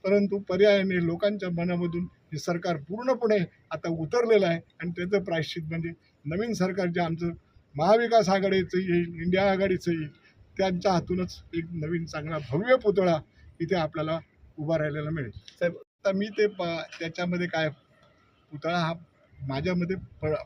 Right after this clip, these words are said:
Speaker 1: पडलेलाच असावा, त्याला काय कोणी मुद्दाम एवढं काय कोण धाडस करणार नाही.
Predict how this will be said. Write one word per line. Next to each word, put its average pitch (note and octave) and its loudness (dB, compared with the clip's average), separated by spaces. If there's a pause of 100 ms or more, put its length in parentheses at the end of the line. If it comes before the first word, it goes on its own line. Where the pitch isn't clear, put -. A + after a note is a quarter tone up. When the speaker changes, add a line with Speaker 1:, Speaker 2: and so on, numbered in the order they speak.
Speaker 1:
पडलेलाच D#3 -2
असावा, - -10 (720)
त्याला D3+ -6
काय D#3 -6
कोणी D3+ -8
मुद्दाम D3+ -4
एवढं D3+ -2
काय D#3+ -2
कोण D3+ -4
धाडस C#3 -4
करणार D3+ -4
नाही. C#3 -4